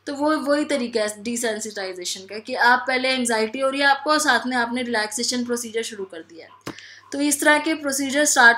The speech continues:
किए थे लोगों के फोबिया को दूर करने के लिए। तो ये टेक्निक जो है ये इस वजह से स्टार्ट हुई थी क्योंकि इन्होंने फोबिया को क्लासिकल कंडीशनिंग से कनेक्ट करके दिखाया था जब लिटिल एल्बर्ट के ऊपर ये एक्सपेरिमेंट किया गया था।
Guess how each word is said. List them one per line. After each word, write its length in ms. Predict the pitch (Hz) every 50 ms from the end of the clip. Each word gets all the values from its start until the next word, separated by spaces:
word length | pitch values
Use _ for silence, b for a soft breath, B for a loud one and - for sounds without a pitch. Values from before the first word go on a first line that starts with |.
| 233 -
किए 220 | 254 254 254 254
थे 160 | 254 277 285
लोगों 280 | 294 285 254 247 247 240
के 140 | 240 277 302
फोबिया 420 | 294 277 240 220 208 220 220 220
को 280 | 220 - 277 381 453 B B B B B B B B -
दूर 280 | 214 208 247 254 247 240
करने 360 | 233 233 208 196 180 170 165
के 140 | 175 - 190
लिए। 140 | 175 170 - _ _ B B B B B B B B B B B B B B _ -
तो 300 | 277 277 277 285 294 277
ये 340 | - 247 226 240 294 320 320
टेक्निक 520 | 330 320 269 277 269 269 277 285 285 262
जो 120 | 254 285
है 400 | 285 277 294 359 403 370 415 247
ये 180 | 240 269 285 285
इस 200 | 277 269 - 277
वजह 220 | 269 269 277 269
से 160 | 269 277 302 285
स्टार्ट 360 | - - 254 233 226 220 233
हुई 120 | 233 233
थी 180 | 226 - 339 359
क्योंकि 380 | 349 320 277 254 - 330 370
इन्होंने 480 | 392 - - - 254 247 247 254 294 359
फोबिया 540 | 370 - 294 262 254 220 247 277 294 302 311
को 180 | 302 311 320
क्लासिकल 460 | 311 302 269 233 226 - 240 254 262 254
कंडीशनिंग 480 | 254 240 233 220 220 - 233 226 233
से 120 | - 330 330
कनेक्ट 320 | 320 254 233 226 226 -
करके 240 | 226 214 214 - 220
दिखाया 340 | 208 208 202 202 180 180 190
था 100 | 247 269
जब 220 | 269 302 277 247
लिटिल 320 | 240 247 233 240 277 269
एल्बर्ट 320 | 254 226 220 208 220 226 -
के 120 | - 233
ऊपर 260 | 220 208 208 214 220
ये 160 | 233 247 285 320
एक्सपेरिमेंट 680 | 302 - - - 208 202 202 202 202 233 262 247 -
किया 180 | 220 185 170
गया 180 | 165 175 160 135
था। 240 | - - 165 -